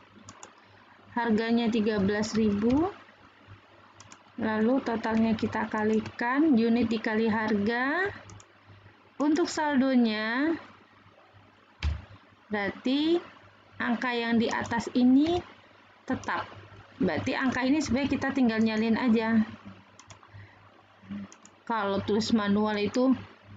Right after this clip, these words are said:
tinggal nyalin ulang. Terus kita tambahkan yang terakhir ini. Nah, selesai. Kalau udah,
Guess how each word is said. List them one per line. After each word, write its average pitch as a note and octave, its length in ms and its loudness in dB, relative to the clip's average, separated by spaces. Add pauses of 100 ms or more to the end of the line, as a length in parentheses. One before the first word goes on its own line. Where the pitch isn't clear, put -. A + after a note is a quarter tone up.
(540)
tinggal A#3+ 340 2
nyalin B3 380 2
ulang. A#3 480 2 (480)
Terus B3+ 240 -2
kita B3 400 -2
tambahkan A#3 560 0
yang B3+ 320 2 (500)
terakhir G3+ 540 -2
ini. - 400 0 (3000)
Nah, G3+ 840 -2
selesai. G#3 880 -2 (560)
Kalau F#3+ 480 0
udah, A3 640 -2